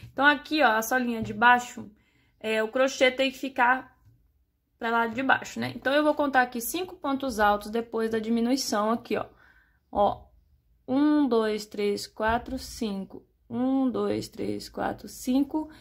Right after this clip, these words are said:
Vou introduzir minha agulha de baixo pra cima e vou puxar minha linha aqui, assim. Aí, eu vou fazer aqui uma co-, uma, uma laçadinha, né?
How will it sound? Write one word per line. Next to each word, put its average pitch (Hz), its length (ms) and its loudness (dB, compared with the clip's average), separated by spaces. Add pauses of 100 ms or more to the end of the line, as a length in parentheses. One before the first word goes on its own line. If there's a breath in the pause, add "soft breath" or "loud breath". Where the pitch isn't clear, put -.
(200 loud breath)
Vou 208 160 -4
introduzir 220 460 -2
minha 214 120 -2
agulha 202 260 -2
de 196 120 -8
baixo 196 400 -2
pra 226 160 -6
cima 262 420 -2
e 277 40 0
vou 262 160 0
puxar 262 340 -4
minha 247 160 0
linha 226 340 -2 (600 loud breath)
aqui, 160 600 -6 (800)
assim. - 520 -6 (1300)
Aí, 208 180 -4
eu 214 100 0
vou 214 120 -6
fazer 208 360 -6
aqui 220 480 -12 (300)
uma 240 380 -2
co-, - 320 -16
uma, 220 320 -6 (320)
uma 214 100 -8
laçadinha, 220 800 0
né? 240 320 0